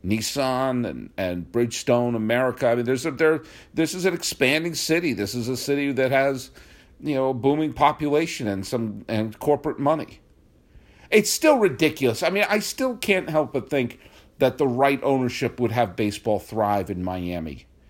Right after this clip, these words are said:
I mean, but would it have done better in Nashville? W-,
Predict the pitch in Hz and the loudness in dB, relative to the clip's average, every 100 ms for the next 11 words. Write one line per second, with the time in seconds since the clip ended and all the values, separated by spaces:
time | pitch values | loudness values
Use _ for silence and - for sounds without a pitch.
0 | _ _ _ _ _ _ _ _ 117 117 | _ _ _ _ _ _ _ _ -6 -2
1 | 117 110 - 123 117 _ _ _ _ _ | -2 -4 0 0 0 _ _ _ _ _
2 | _ - 104 123 139 147 139 151 156 165 | _ -14 0 2 4 0 2 2 2 0
3 | 180 170 165 220 - - - _ _ _ | 0 -2 -2 -2 -6 -10 -12 _ _ _
4 | _ _ - - - - - 127 165 | _ _ -20 -20 -20 -20 -2 0 0